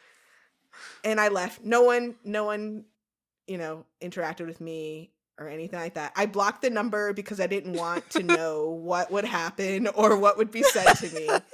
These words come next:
Speaker 1: But isn't that so horrible that I felt like an idiot? I felt horrible. I felt like I needed to apologize because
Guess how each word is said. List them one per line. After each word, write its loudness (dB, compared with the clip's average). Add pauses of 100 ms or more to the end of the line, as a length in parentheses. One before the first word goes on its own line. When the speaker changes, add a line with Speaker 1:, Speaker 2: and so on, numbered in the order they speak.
(460)
Speaker 1:
But 0
isn't 4
that 2
so 2
horrible 2
that -2 (240)
I -2 (240)
felt -4 (520)
like -10
an -8
idiot? -8 (460)
I -6
felt -6
horrible. -6
I -16
felt -8
like -8
I -6
needed -10
to -8
apologize -8 (280)
because -8